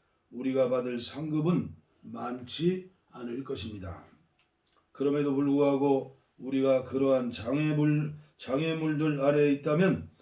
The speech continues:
하나님께서 우리를 붙들어 주셔서 그것들을 기쁜 마음으로 감당할 수 있게 해 달라고 간구해야 합니다. 우리의 부족한 것들을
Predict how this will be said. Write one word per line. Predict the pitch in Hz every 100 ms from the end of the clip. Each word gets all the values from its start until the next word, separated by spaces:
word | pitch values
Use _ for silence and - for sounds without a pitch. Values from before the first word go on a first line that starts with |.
| _ _
하나님께서 | - 135 131 123 127 110 131
우리를 | 123 139 156 156 110 - _ _
붙들어 | - - 170 165 160
주셔서 | 143 147 165 135 135 - - _ _ _
그것들을 | - 135 131 127 131 127 120
기쁜 | - 147 151 165 180
마음으로 | 165 151 156 160 151 - - _ _ _
감당할 | - 131 123 127 117
수 | 113 110
있게 | 117 135 139 165
해 | 147 147
달라고 | 139 135 131 127 160 202 - _ _ _ _
간구해야 | - 120 117 113 123 123 120 101 131 143 170 175 - _ _ _
합니다. | 107 - 101 95 90 82 - - - - _ _ _ _ _ - - - _ _ _ _ _
우리의 | 120 127 117
부족한 | - 131 131 123 113
것들을 | 110 98 127 170 -